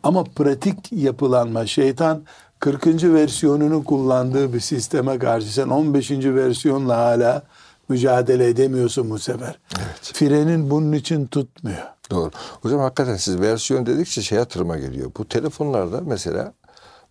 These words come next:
Speaker 2: bakıyorsunuz birçok uygulama yüklüyorsunuz. E, tabii, e, telefonların kalitesi biraz farklılaşıyor, değişiyor.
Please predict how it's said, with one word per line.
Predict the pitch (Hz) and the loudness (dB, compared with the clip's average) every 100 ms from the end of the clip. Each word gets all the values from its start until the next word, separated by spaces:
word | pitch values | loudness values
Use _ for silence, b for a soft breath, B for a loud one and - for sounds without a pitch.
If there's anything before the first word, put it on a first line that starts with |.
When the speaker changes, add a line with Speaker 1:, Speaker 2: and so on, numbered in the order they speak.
| 113 | -6
Speaker 2:
bakıyorsunuz | 110 143 101 131 135 | -2 -2 -2 -4 -6
birçok | 127 - 143 | -4 -4 -2
uygulama | 117 107 107 107 107 | -2 0 0 0 0
yüklüyorsunuz. | 87 - 80 71 - 78 180 - - _ b b b b b - | -2 -6 -8 -6 -8 -10 -10 -10 -16 _ b b b b b -10
E, | 87 | -4
tabii, | 127 143 143 - _ _ - | 0 0 0 -4 _ _ -6
e, | 104 | -4
telefonların | 92 113 123 127 127 123 123 120 | -2 0 0 0 2 4 2 0
kalitesi | 117 117 110 110 - | -2 -2 -2 -4 -2
biraz | 110 110 101 | 0 0 -2
farklılaşıyor, | 110 107 107 107 98 104 107 98 | -4 -4 -2 -2 -2 0 0 0
değişiyor. | 107 104 - 104 104 104 | 0 0 -2 0 0 0